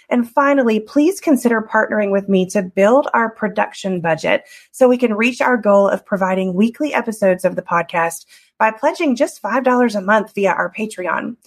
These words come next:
When you do, you receive an almost unlimited library of prayer resources, including our scripture-inspired prayer calendars,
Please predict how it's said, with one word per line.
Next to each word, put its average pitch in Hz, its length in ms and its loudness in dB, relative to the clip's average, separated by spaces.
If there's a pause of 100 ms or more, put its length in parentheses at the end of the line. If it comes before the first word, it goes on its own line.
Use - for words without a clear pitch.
(280)
When 262 180 4
you 349 140 2
do, 233 420 4
you 220 160 0
receive 233 300 0
an 220 100 -4
almost 208 460 0
unlimited 226 640 0
library 220 500 0
of 175 160 -6
prayer 311 300 4
resources, 277 680 2 (320)
including 330 600 0
our 247 100 0
scripture-inspired 226 1120 -2
prayer 202 240 2
calendars, 302 600 0